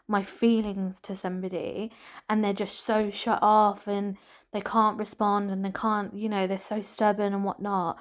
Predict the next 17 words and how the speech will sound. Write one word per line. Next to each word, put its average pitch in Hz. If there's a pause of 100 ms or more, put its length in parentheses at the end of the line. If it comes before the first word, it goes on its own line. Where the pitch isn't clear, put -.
(480)
fair 269
enough, 214
that's 190
them. 190 (120)
But - (300)
I 208
feel 208
like 196 (240)
w-, 202 (160)
with 226
me, 220 (400)
I 208
need 202
somebody 196
who 202
has 196
that 175